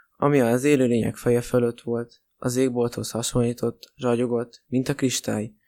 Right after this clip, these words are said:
szétterült a fejük fölött. Az égboltozat alatt ki voltak terjesztve a szárnyaik,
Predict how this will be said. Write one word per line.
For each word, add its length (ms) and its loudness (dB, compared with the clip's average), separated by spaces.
szétterült 680 0
a 60 0
fejük 300 0
fölött. 380 -8
Az 140 -6
égboltozat 680 0
alatt 300 -4
ki 140 -4
voltak 400 0
terjesztve 500 -2
a 80 -4
szárnyaik, 680 -4